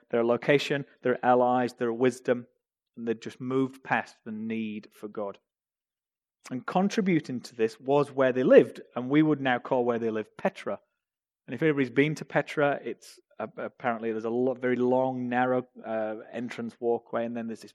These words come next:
big rock wall city, and it was pretty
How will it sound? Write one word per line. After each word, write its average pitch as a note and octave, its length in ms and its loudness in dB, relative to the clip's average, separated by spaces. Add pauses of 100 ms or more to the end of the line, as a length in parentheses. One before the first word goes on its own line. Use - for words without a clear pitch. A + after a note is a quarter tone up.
big C#3+ 360 -2 (840)
rock B2 600 -4
wall A#2 580 -2
city, - 400 -10
and G#2+ 100 -12
it G2+ 40 -12
was G#2 120 -18 (300)
pretty A2+ 400 -8